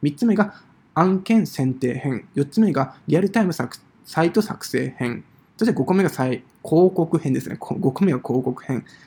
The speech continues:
六個目が、えーと、出向一連の流れ編。七個目がメンテナンス編。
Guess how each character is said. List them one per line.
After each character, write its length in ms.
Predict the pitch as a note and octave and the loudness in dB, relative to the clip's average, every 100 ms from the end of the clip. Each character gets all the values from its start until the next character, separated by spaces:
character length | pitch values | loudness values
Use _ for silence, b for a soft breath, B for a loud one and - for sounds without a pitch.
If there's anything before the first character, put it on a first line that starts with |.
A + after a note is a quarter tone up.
| B | B
六 120 | D3+ | -2
個 100 | D#3+ | 2
目 100 | A#3+ | 2
が、 160 | D#3+ - B B - | 0 -4 B B -10
え 140 | C3+ | -4
ー 40 | C3 | -2
と、 100 | C3 | -2
出 240 | - C3+ - _ - | -2 -2 -4 _ 6
向 340 | G3 G3 E3 | 10 10 6
一 320 | C#3+ C#3 - E3 | -2 -4 -2 2
連 200 | E3 F#3+ | 4 2
の 120 | B2 | 0
流 340 | A#2 B2+ B2+ | -2 -4 -4
れ 80 | B2+ | -4
編。 320 | - B2 A2+ - | -4 -6 -6 -4
七 180 | D3 F3+ | -2 2
個 80 | A3 | 4
目 120 | F3+ | 2
が 120 | - - | 0 -2
メ 200 | C#3+ F#3+ | 0 0
ン 60 | |
テ 120 | F#3+ | -2
ナ 60 | C#3+ | -6
ン 40 | |
ス 80 | C3+ | -6
編。 240 | C#3 A2 | -8 -8